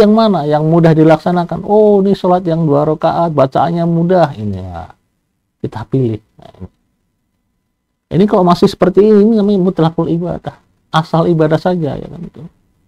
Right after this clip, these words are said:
Pokoknya ibadah, ya. Pokoknya sholat. Ya, baik juga, lebih baik daripada tidak tentunya. Ya. Tapi belum ada kesadaran penuh tentang bahwasanya dia adalah hamba Allah.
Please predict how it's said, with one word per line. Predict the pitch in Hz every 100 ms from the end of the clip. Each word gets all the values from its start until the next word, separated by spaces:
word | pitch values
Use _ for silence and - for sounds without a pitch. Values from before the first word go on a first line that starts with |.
| _ _
Pokoknya | - 151 151 180 180
ibadah, | 170 165 165 147 110 _ _
ya. | - 85 - - _ _ _ _ _
Pokoknya | _ - 170
sholat. | 180 185 175 139 - _ _ _ _ _ - _ _ -
Ya, | 127 120
baik | 123 120 113
juga, | 208 185 117 - _ _ _
lebih | 113 110
baik | 95 123 131
daripada | 104 98 104
tidak | - 123 127 104
tentunya. | - 107 107 98 - _ _ _ _ _ _ _
Ya. | - _ _ _ _ _ _ _ _ _ _ _ _ _ _ _ _ _ _ _ -
Tapi | 156
belum | 220 170 160 175
ada | 180
kesadaran | 190 - 175 156 151 165 165
penuh | 165 202 170 - _
tentang | 135 131 127
bahwasanya | 113 104 120 107
dia | 123 147
adalah | 123 139 147 - 120
hamba | 147 127 110 90
Allah. | 90 87 87